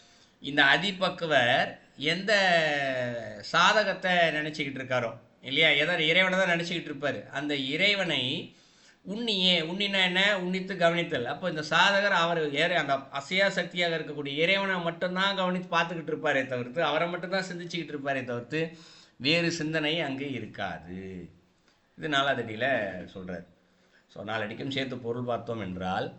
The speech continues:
இந்த இடத்துல சென்ற பாடல-, பாடலுடைய ஒரு தொடர்ச்சியாக வருகின்றது. இந்த இடத்துல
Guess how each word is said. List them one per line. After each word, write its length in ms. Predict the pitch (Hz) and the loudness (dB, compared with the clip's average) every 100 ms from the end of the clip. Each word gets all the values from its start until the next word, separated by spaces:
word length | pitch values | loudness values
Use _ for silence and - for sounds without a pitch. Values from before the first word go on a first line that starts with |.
| - _ _ _ - _ _ _ _ _ _ | -20 _ _ _ -20 _ _ _ _ _ _
இந்த 180 | - 165 | -2 2
இடத்துல 260 | 156 151 175 | 4 4 2
சென்ற 380 | 165 151 147 143 | 2 2 2 4
பாடல-, 580 | 139 151 165 156 147 | 6 6 6 4 2
பாடலுடைய 680 | 139 143 156 151 135 147 156 | 4 4 4 0 0 0 0
ஒரு 320 | 135 123 113 | 0 -2 -4
தொடர்ச்சியாக 760 | 120 135 170 165 170 160 151 151 | -4 0 0 0 2 4 4 2
வருகின்றது. 640 | 123 120 117 110 104 101 104 | 0 -2 -4 -6 -6 -6 -6
இந்த 200 | 95 92 | -4 -6
இடத்துல 360 | 87 92 90 | -6 -6 -6